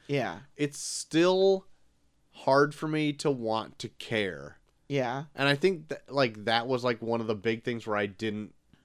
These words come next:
Speaker 2: get to it this last week.
Speaker 1: Yeah.
Speaker 2: I kinda wanted to hear about it first before I went in. And everyone said it was great, but I'm like,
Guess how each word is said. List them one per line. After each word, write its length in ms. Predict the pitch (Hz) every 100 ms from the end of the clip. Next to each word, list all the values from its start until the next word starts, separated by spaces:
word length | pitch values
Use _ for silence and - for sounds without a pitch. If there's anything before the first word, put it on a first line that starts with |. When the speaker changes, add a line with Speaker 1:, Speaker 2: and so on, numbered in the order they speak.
| _ _ _ _ 110
Speaker 2:
get 240 | 104 123 -
to 180 | 165 185
it 100 | 190
this 180 | 180 175
last 320 | 170 185 -
week. 380 | 175 196 202 -
Speaker 1:
Yeah. 360 | 135 120 131 147 _ -
Speaker 2:
I 80 | 131
kinda 220 | - 202
wanted 280 | 202 196 175
to 140 | 151
hear 420 | 135 - 165 170 160
about 300 | 131 127 117
it 120 | -
first 540 | - 127 107 - - - _
before 400 | - 107 117 113
I 40 | 110
went 200 | 107 101
in. 400 | 104 95 87 90 _ _ _ _ _ -
And 120 | 123
everyone 300 | 127 151 156
said 160 | 143 143
it 40 |
was 160 | 131 117
great, 460 | - 123 123 95 87
but 120 | 113
I'm 100 | 107
like, 320 | 107 95 -